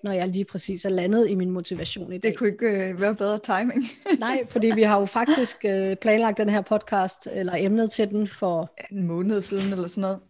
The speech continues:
Speaker 1: Så det er jo bare vildt fedt, at vi endelig, øh, landede i det. Jeg tror simpelthen, vi er nået dertil, hvor vi skal til at sige tak for i dag.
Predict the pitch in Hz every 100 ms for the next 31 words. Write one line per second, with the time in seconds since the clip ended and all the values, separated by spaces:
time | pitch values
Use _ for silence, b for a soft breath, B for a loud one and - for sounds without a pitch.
0 | - - 214 220 208 180 175 175 - 220
1 | 233 185 202 190 - 190 190 180 185 196
2 | 185 180 185 185 202 165 196 190 190 190
3 | 185 185 _ _ _ _ b b b _
4 | 226 226 - 269 247 285 269 262 240 247
5 | 240 247 254 240 240 269 262 240 226 220
6 | 220 208 - 202 196 190 185 233 220 180
7 | - 190 180 175 - 208 - 185 247